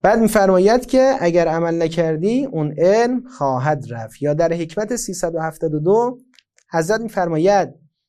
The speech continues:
از عوامل استحکام دین و دنیای شما این است که عالمی که به عملش عمل بکند. عمل به علم، علم و عمل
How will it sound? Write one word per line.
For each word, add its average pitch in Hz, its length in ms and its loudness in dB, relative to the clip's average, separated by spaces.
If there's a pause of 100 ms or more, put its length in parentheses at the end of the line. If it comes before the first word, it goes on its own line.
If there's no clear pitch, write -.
(280)
از 185 180 0 (140)
عوامل 196 680 2
استحکام 214 920 -2
دین 165 380 -6
و 160 60 -6
دنیای 147 680 -4
شما 165 760 -6
این 202 340 -2
است 139 340 -8
که 123 400 -4 (760)
عالمی 170 680 2
که 262 120 -2
به - 280 0
عملش 180 920 0 (220)
عمل 135 400 -8
بکند. 110 540 -20 (720)
عمل 123 340 -10
به 120 200 -12
علم، 127 360 -8 (460)
علم 113 260 -10
و - 100 -14
عمل 147 500 -2